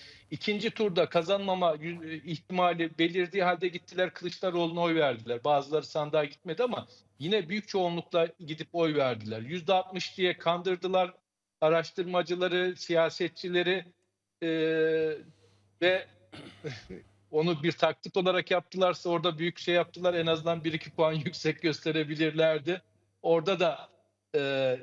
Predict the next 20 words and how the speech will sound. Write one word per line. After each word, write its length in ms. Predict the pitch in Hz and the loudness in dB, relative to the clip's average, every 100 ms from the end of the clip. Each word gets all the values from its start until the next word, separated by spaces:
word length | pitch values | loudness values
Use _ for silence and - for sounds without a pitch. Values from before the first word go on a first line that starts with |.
| - | -4
yine 220 | 156 180 | 0 2
gidip 300 | 170 156 160 | 0 -2 0
oy 200 | 156 147 | 2 2
verdiler. 540 | 135 135 120 135 208 190 _ _ | 2 0 -2 0 0 0 _ _
Dolayısıyla, 680 | 185 185 160 - 143 165 185 _ _ _ _ _ - | 0 2 2 -2 -2 0 -2 _ _ _ _ _ -4
e, 480 | 151 139 135 131 135 - - 160 | -2 0 -2 -4 -8 -12 -14 0
Mansur 440 | 170 165 - 160 | 2 2 -2 0
Bey'in 320 | 156 151 156 _ _ 156 | 0 0 -6 _ _ -2
ben, 240 | 143 151 - | -2 -4 -12
e, 100 | 156 | -8
tanırım, 440 | - 160 151 135 | 0 0 2 0
benimle 320 | 139 139 139 139 | 0 0 2 2
görüşmüyor, 640 | 139 135 - 135 127 123 | 0 -4 -6 -4 -4 -4
biz 180 | 123 127 | -6 -4
de, 180 | 131 135 143 | -6 -6 -8
e, 120 | 123 | -4
görüşmüyoruz 600 | 127 123 - 127 120 113 | -2 -2 -4 -4 -4 -2
artık 320 | 117 113 - | -4 -4 0
ama, 260 | 208 135 - - _ _ - | 0 0 -6 -20 _ _ -2
e, 380 | 135 127 123 | -2 0 -2